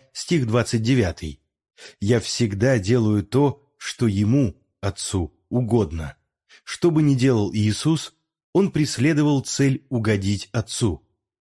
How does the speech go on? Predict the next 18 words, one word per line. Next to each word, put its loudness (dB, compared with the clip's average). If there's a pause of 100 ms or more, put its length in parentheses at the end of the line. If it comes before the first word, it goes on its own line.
И, -2
конечно 0
же, -2 (320)
Он 2
в -10
совершенстве 0
достигал -2 (160)
этой -2
цели. -6 (560)
А 0
как -2
насчёт -2
нас? -4 (460)
Как -2
часто -2
мы 2
думаем, 2
говорим 2